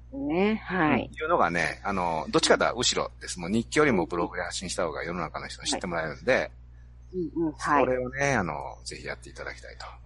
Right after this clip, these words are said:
Speaker 2: 思います。
Speaker 1: はい。はい。
Speaker 2: はい。じゃあ結構時間、
Speaker 1: はい。
Speaker 2: もうちょっと聞きたいんですけど、押してきましたので、
Speaker 1: はい。
Speaker 2: じゃあ、えー、このあたりで一旦、あの、
Speaker 1: はい。
Speaker 2: 終了ということにさせていただきたいと思います。
Speaker 1: はい。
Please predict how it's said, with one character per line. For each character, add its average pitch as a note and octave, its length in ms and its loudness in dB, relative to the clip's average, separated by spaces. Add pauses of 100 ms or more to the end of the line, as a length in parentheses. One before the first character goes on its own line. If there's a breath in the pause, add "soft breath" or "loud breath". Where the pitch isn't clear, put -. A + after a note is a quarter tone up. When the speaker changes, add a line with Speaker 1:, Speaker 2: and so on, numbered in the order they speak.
(100)
Speaker 2:
思 C#2 120 -14
い - 40 -18
ま - 100 -4
す。 - 20 6
Speaker 1:
は D3 40 8
い。 - 140 4 (380)
は C3+ 260 -2
い。 B2+ 120 0 (640)
Speaker 2:
は - 120 4
い。 A2 120 0 (500 loud breath)
じ D3+ 80 8
ゃ - 20 10
あ - 40 4
結 F#3+ 140 8
構 B2 120 8
時 B2+ 100 6
間、 C3+ 280 8
Speaker 1:
は - 140 -4
い。 A#2+ 60 -8
Speaker 2:
も B2 80 2
う C3+ 60 2
ち - 60 0
ょ - 20 2
っ - 20 -12
と A2+ 80 2
聞 - 40 -14
き - 140 -8
た B2+ 120 6
い G#2 40 4
ん F#2+ 40 2
で F2+ 60 2
す - 100 0
け F2 80 -2
ど、 D#2+ 100 0
押 E2 100 0
し - 40 -4
て G2+ 80 -4
き A#2 100 -2
ま B2+ 140 4
し - 40 -4
た G2 120 2
の D2+ 160 -2
で、 F#2+ 400 6 (480)
Speaker 1:
は C3 100 4
い。 - 20 8
Speaker 2:
じ - 0 -
ゃ A2 220 10
あ、 - 80 0 (340)
え D#2 300 -6
ー、 - 20 -14
こ F2+ 140 -4
の F2+ 80 2
あ F2+ 60 0
た F2 120 2
り D#2 140 0
で C#2 340 -2
一 E2+ 80 -12 (120)
旦、 C2+ 300 -2 (340)
あ - 100 -14
の、 - 80 -16
Speaker 1:
は E3+ 80 4
い。 F3+ 60 8
Speaker 2:
終 D#3+ 100 -6
了 D3+ 60 -14 (240)
と C#3+ 180 -8
い E3+ 80 -8
う E3 40 -8
こ D#2+ 80 -8
と F2 100 -6
に E2 100 -6
さ - 140 -6
せ - 120 -8
て - 200 -12
い - 60 -10
た F2 120 -2
だ D#2+ 120 -2
き - 80 -12
た D2+ 100 -4
い - 40 -6
と D2+ 100 -12
思 D#2+ 120 -6
い D#2 60 -6
ま D#2 100 -6
す。 - 240 -4
Speaker 1:
は F3 100 4
い。 - 80 2